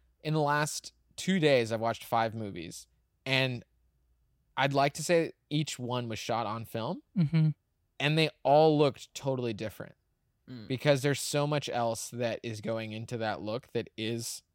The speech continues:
Speaker 1: more important than film v digital. But I don't know. I mean, I think at my, and, you know, I've never shot thirty-five mil motion. I've shot eight mil and sixteen and enjoyed both of them a lot. And,
Speaker 2: It's only
Speaker 1: you
Speaker 2: a
Speaker 1: know,
Speaker 2: matter of time, bro.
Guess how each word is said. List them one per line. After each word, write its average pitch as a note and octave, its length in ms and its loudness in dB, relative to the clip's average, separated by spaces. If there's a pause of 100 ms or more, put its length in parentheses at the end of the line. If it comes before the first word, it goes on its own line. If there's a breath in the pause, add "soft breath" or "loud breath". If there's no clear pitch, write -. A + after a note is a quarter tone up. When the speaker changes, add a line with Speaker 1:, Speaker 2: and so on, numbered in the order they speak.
(1080)
Speaker 1:
more A#2 240 -4
important A2 480 -6
than D#3 140 -4
film D#3+ 300 -2
v E3 140 -4
digital. E3+ 380 -4
But - 300 4 (920 soft breath)
I G3+ 80 8
don't F#4 100 4
know. G4 60 4
I C#3 140 6
mean, E3+ 160 4
I E3+ 120 8
think - 400 -2 (200)
at D3+ 180 6
my, C#3 300 2
and, D3+ 120 4
you E3+ 80 8
know, D#3 120 6
I've C#3 240 6
never B2+ 220 2
shot A#2 340 0
thirty-five A#2+ 440 2
mil A2+ 120 -2
motion. A2 640 -6 (240)
I've A#2+ 140 -4
shot C3+ 260 4
eight C3 160 -2
mil B2 180 -2
and A#2 120 -6
sixteen A2 520 -8 (880)
and B2 120 -4
enjoyed A2+ 580 -2
both G#2+ 280 -4
of G2 120 -8
them G2+ 320 -8 (420)
a A2+ 80 -8
lot. G#2+ 380 -4 (160)
And, B2 100 -4
Speaker 2:
It's B2 80 -2
only E3 200 2
Speaker 1:
you C#3+ 40 0
Speaker 2:
a C#3 40 -4
Speaker 1:
know, - 40 -6
Speaker 2:
matter C#3 220 -8
of C#3 80 -10
time, D3+ 360 0
bro. D3 220 -4